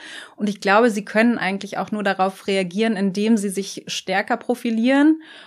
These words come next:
und, äh, sich auch absetzen von den anderen beiden Parteien. Aber gleichzeitig dürfen sie die Ampel als solches ja auch nicht gefährden. Das kann, kann auch riskant sein für die F D P. Und das wird, glaub ich, ähm, interessant in der nächsten Zeit.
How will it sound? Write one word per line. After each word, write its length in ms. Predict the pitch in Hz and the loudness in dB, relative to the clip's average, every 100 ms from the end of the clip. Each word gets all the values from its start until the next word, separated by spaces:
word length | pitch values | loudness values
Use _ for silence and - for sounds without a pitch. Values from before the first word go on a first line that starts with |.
| - - | -20 -10
und, 520 | - 208 214 214 202 - | -2 0 2 -2 -2 -2
äh, 280 | 202 202 | 0 0
sich 220 | 185 214 208 | 0 -2 -2
auch 100 | 208 | -2
absetzen 480 | - - 196 - | -4 -2 -4 -4
von 180 | 196 196 | -6 -4
den 120 | 190 | -4
anderen 320 | - 214 180 175 | 0 2 2 0
beiden 280 | 180 190 196 - | -2 -4 -8 -6
Parteien. 560 | 185 - 196 233 285 | -6 -2 2 4 4
Aber 220 | 214 214 | 0 -2
gleichzeitig 680 | 214 214 220 226 233 226 - - 139 - - | -2 -4 -4 -6 -6 -10 -14 -18 -18 -14 -2
dürfen 320 | 247 262 254 | 2 4 4
sie 160 | 240 220 | 4 0
die 140 | 226 | 2
Ampel 280 | 214 226 240 | 2 2 2
als 200 | 202 202 | 0 0
solches 340 | 208 208 208 | 0 -2 -4
ja 160 | 208 - | -4 -4
auch 80 | 202 | -2
nicht 180 | 202 - | -4 -6
gefährden. 640 | 175 180 170 185 214 247 | -10 -8 -8 -6 -6 -6
Das 160 | - 196 | -8 -6
kann, 320 | 214 214 202 - - - | -4 -4 -6 -12 -12 -6
kann 160 | 226 | -2
auch 280 | 185 208 - | 0 -2 -4
riskant 360 | 185 - 175 175 | -8 -6 -8 -6
sein 160 | 175 | -8
für 100 | 180 | -8
die 80 | 180 | -10
F 140 | 180 | -8
D 80 | 190 | -10
P. 260 | 185 185 180 | -10 -10 -8
Und 160 | 185 | -6
das 160 | 202 202 | -8 -6
wird, 160 | 226 226 | -8 -4
glaub 160 | 208 | -4
ich, 240 | 208 - - | -4 -10 -10
ähm, 460 | 208 208 208 202 - - | -6 -6 -6 -8 -10 -6
interessant 480 | 208 214 208 196 185 | -4 -4 -2 -4 -4
in 80 | |
der 80 | 180 | -8
nächsten 320 | 180 180 190 | -8 -10 -14
Zeit. 260 | 180 196 | -12 -14